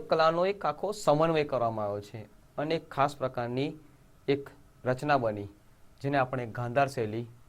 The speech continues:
કહીશું. ગાંધાર શૈલીની વાત કરીએ તો મોટાભાગે આ કલાને બૌદ્ધ ધર્મનો મહાયાન પંથ હતો, જેને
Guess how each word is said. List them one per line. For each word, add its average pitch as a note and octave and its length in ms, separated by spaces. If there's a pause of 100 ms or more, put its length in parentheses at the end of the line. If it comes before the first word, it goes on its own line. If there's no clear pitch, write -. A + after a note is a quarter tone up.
(280)
કહીશું. G2 360 (440)
ગાંધાર C#3+ 320
શૈલીની D3 240
વાત C#3+ 220
કરીએ D3 300
તો A#2+ 140
મોટાભાગે C3+ 640 (460)
આ C#3 140
કલાને C#3 480 (260)
બૌદ્ધ C#3+ 280
ધર્મનો C#3 440 (300)
મહાયાન C#3 480
પંથ B2 320
હતો, G2 200 (760)
જેને C#3 320